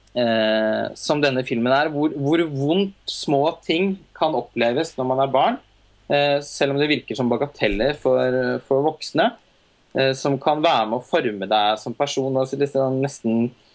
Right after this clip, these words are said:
det er ikke, ikke nødvendigvis lage arr som ikke forsvinner, men som, eh, som er med på å forme deg som den personen man blir. Jeg synes det er en utrolig respektfull skildring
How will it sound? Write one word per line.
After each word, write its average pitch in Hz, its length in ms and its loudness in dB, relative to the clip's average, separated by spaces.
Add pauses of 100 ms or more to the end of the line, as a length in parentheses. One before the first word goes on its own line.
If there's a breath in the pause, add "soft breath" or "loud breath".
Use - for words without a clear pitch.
(560 soft breath)
det 147 60 2
er 143 80 0
ikke, 175 160 2 (260)
ikke 165 260 -2
nødvendigvis 147 480 0
lage 147 240 4
arr 156 260 2
som 156 240 -6
ikke 127 340 0 (580)
forsvinner, 156 560 0
men 190 300 0 (340)
som, 170 440 2
eh, 165 800 2
som 175 220 -4
er 160 240 2
med 110 160 -2
på 135 140 0
å 135 60 -4
forme 113 500 0
deg 107 180 2
som 131 120 -4
den 107 180 0
personen 110 440 -2
man 131 180 2
blir. 170 180 4
Jeg 160 160 0
synes 156 160 -12
det 147 80 2
er 151 140 0
en - 80 -16 (100)
utrolig 131 760 -2
respektfull - 800 -4
skildring 135 600 0